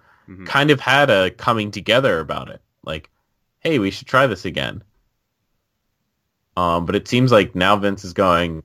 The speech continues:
Speaker 2: like, he took the idea from that and went, "Well, screw Dick, I'm just gonna do this on my own."
Speaker 1: <laughs> Yeah, well,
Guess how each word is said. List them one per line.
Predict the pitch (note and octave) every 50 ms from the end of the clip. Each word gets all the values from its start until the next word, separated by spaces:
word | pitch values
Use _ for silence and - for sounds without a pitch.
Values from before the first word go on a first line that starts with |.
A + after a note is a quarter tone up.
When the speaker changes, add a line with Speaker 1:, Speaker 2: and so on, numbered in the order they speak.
| _ -
Speaker 2:
like, | F#2 G2 -
he | A#2 G#2+
took | - C3+ B2+ B2+
the | - A2 G#2
idea | G2 F#2 F2 A2 B2+ A#2+ A2
from | A2+ F#2 F#2
that | E2+ E2+ F2+ - -
and | F#2+ F#2+
went, | F2+ F2 E2+ - - _ _ _ _ _
"Well, | C2+ C#2+ D#2
screw | - - - - A#2 A2
Dick, | E2+ A2+ A2 F#2 -
I'm | G2 G#2 G2
just | - - -
gonna | A#2 G#2+ F#2+
do | G#2 G#2+ G2
this | G#2 -
on | A#2+ G#2+
my | G#2+ A2+ A#2+ A#2
own." | F#2 D2+ F2+ - - - - - - -
Speaker 1:
<laughs> | E3 - - _ _ _ _ _ _ _ _ _ _ _ _ _ _ _ _ _ _ _ _ _ _ _ _ _ _ _ _ _ _ _ _ _ _ _ _ _ _ _ -
Yeah, | F2+ F#2+ F#2+ F2 E2 - _ _
well, | - G2 G#2+ A2+ - _ _